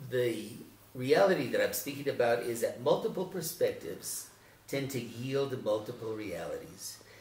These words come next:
If you only have one way of looking at the world, that's the only way you're gonna judge the world. If you have two different realities, such as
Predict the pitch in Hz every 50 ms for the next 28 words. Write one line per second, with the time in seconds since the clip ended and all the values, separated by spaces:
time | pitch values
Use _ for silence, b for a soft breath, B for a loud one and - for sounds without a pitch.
0 | B B - - 175 180 180 180 175 156 151 156 156 127 147 156 170 160 160 160
1 | 160 156 151 156 160 170 165 160 151 - 160 160 143 147 156 165 160 156 143 143
2 | 147 - - 170 165 165 175 175 160 165 170 170 165 165 160 165 175 165 165 -
3 | 190 202 185 160 - - 107 92 82 73 - - - - B B B B B B
4 | - 160 151 147 151 151 147 - - 240 220 - 165 156 156 160 151 135 127 123
5 | 117 110 113 117 120 139 151 156 - - 151 131 - 139 120 110 - -